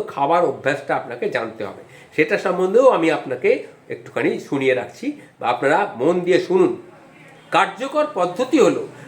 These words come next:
মাঝারি আকারের কয়েকটা কচি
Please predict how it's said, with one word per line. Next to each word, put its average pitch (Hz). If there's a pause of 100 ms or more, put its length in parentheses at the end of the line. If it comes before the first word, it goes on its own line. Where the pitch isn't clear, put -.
(100)
মাঝারি 240
আকারের 220 (440)
কয়েকটা 180 (180)
কচি 254